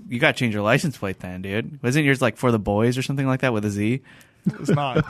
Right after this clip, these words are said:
Speaker 1: <laughs> Like, you're gonna, you
Speaker 2: It,
Speaker 1: poor, these
Speaker 2: it
Speaker 1: poor
Speaker 2: was,
Speaker 1: kids,
Speaker 2: it,
Speaker 1: poor kids.
Speaker 2: it was not.
Speaker 1: Yeah,
Speaker 2: For
Speaker 1: it's
Speaker 2: the
Speaker 1: for, <laughs>
Speaker 2: boys
Speaker 1: yeah, it's number
Speaker 2: with
Speaker 1: four,
Speaker 2: a
Speaker 1: the
Speaker 2: Z.
Speaker 1: boys. T H A B O Y Z,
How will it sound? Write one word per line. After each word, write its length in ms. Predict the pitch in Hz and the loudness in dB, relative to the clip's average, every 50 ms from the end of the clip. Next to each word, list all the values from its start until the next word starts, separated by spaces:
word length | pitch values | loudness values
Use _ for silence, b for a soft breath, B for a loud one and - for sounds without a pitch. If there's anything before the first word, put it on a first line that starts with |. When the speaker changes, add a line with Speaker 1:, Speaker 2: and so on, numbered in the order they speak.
| - - | -2 0
Speaker 1:
<laughs> 80 | 160 - - - - - 160 - - - - 151 - - - - - | 0 0 0 -2 2 2 2 2 0 -4 -2 -2 -2 -2 -4 -2 2
Like, 180 | 139 139 - - | 2 2 4 2
you're 80 | 143 | 2
gonna, 240 | - - 160 156 180 | 6 6 6 6 6
you 100 | - 156 | 6 4
Speaker 2:
It, 20 | 165 185 | 4 6
Speaker 1:
poor, 140 | 180 180 | 6 8
these 100 | 160 151 | 8 8
Speaker 2:
it 80 | 220 156 | 8 8
Speaker 1:
poor 140 | - 180 190 | 8 8 8
Speaker 2:
was, 80 | 202 - | 8 6
Speaker 1:
kids, 560 | - 196 202 202 185 - - - - - - | 8 8 10 10 8 6 4 2 0 2 2
Speaker 2:
it, 100 | 196 208 | 4 6
Speaker 1:
poor 220 | 202 170 190 214 208 | 8 8 8 8 6
kids. 580 | - - 165 175 190 196 160 135 123 113 - | 4 6 8 8 10 10 8 6 6 2 -2
Speaker 2:
it 100 | 160 180 | -6 -4
was 160 | 180 190 170 170 | -4 -4 -2 -2
not. 320 | 175 170 170 135 104 - - _ _ - | 0 0 0 -2 -2 -6 -10 _ _ 4
Speaker 1:
Yeah, 280 | 156 196 208 185 151 | 6 8 8 8 8
Speaker 2:
For 60 | 151 151 | 8 6
Speaker 1:
it's 80 | 160 | 6
Speaker 2:
the 80 | 185 170 | 6 6
Speaker 1:
for, 60 | - - | 8 8
<laughs> 80 | 156 | 6
Speaker 2:
boys 100 | 160 - | 6 6
Speaker 1:
yeah, 180 | 190 196 185 208 - | 6 6 6 6 4
it's 280 | 262 - - - - | 2 -2 -2 2 4
number 220 | 151 151 156 180 170 | 4 6 6 6 6
Speaker 2:
with 120 | 170 180 | 6 8
Speaker 1:
four, 180 | 175 160 156 160 | 8 10 10 8
Speaker 2:
a 60 | 165 156 | 8 8
Speaker 1:
the 120 | 139 151 | 6 6
Speaker 2:
Z. 40 | 170 | 8
Speaker 1:
boys. 400 | 165 170 185 156 131 123 113 113 | 8 8 10 8 8 6 4 0
T 220 | - - 156 160 | 4 6 8 8
H 180 | 156 160 160 160 | 8 8 6 6
A 220 | 151 147 147 151 | 6 6 6 6
B 260 | 139 143 - 135 135 | 4 4 6 8 8
O 80 | 139 143 | 8 8
Y 280 | 135 135 135 135 139 135 | 8 8 8 8 8 6
Z, 360 | 123 147 156 131 113 110 | 6 6 6 6 4 2